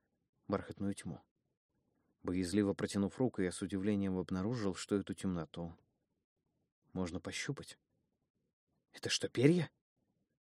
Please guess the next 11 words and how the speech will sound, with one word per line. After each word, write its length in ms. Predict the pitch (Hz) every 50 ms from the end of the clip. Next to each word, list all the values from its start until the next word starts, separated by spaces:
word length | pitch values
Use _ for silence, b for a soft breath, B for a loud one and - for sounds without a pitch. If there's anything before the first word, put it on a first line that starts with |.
| _ _ _ _ _ _ _ _ _ _ _ _ _ _ _ _ _ _ _ _ _ _ _ _ _ _ _
Осознание 560 | - - - - 104 98 113 117 113 107 101 95
того, 280 | - 98 92 104 117
что 180 | - - - 110
из 120 | 95 90
моей 280 | 92 92 92 101 113 107
спины 400 | - - - 101 92 101 120 117
растут 420 | 104 98 - - - - 120 -
широкие 600 | - - - 104 98 98 110 117 - - 113 107
и 140 | - - 123
длинные 460 | 104 113 120 135 131 120 117 113 104
крылья, 560 | - - 120 120 147 156 123 98 101 90 -